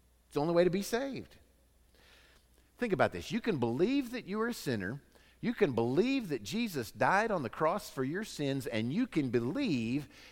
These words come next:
that if you ask him to, he will save you and still die lost and go to hell. Because knowing those things doesn't save you. Doesn't matter what you believe in your head,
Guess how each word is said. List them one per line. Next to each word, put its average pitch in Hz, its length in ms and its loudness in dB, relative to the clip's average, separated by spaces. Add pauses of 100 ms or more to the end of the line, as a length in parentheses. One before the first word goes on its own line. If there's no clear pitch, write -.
(120)
that 151 180 2
if 127 160 -2
you 165 180 4
ask 226 380 0
him 143 140 -2
to, 156 200 4
he 151 160 2
will 127 160 0
save 202 480 -2
you 120 280 2
and 110 180 -2
still 190 460 0
die 165 240 6
lost 143 480 0
and 104 120 -6
go 107 140 2
to 101 100 -2
hell. 73 320 -6 (1700)
Because 147 340 2
knowing 196 560 2
those 113 280 2
things 104 920 -4 (1000)
doesn't 127 320 -4
save 95 400 -4
you. 64 160 -16 (720)
Doesn't 147 160 -4
matter 147 200 4
what 185 260 0
you 180 60 -2
believe 139 420 0
in 120 120 -4
your 92 100 -4
head, 85 640 -6